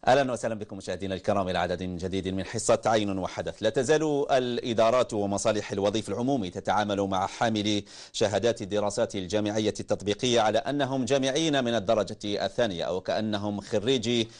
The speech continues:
خريجي مراكز التكوين المهني، بالرغم من تدخل الوزير الأول السيد عبد المالك سلال شخصيًا من أجل تسوية وضعيتهم وحل مشاكلهم، سواء مع مصالح وزارة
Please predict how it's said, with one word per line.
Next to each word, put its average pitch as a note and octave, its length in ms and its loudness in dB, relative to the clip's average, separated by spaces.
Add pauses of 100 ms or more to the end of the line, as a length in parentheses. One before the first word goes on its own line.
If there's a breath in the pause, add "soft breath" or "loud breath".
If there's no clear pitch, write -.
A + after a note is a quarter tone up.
(300 loud breath)
خريجي A2 460 2
مراكز G#2 480 0
التكوين G#2 960 -2
المهني، G#2+ 500 0
بالرغم A2+ 340 0
من C3 240 -2
تدخل C3+ 600 0
الوزير A#2+ 420 2
الأول B2 320 4
السيد G2 260 0
عبد G2 140 0
المالك G#2 360 0
سلال G#2 320 0
شخصيًا C#3 460 -2
من A#2 220 -4
أجل A2+ 340 -2 (360 loud breath)
تسوية A2+ 680 0
وضعيتهم G#2 880 0
وحل G2 380 -2
مشاكلهم، G2+ 520 -6
سواء A#2 300 4
مع B2 280 2
مصالح A2 580 -2 (340 loud breath)
وزارة G#2 360 2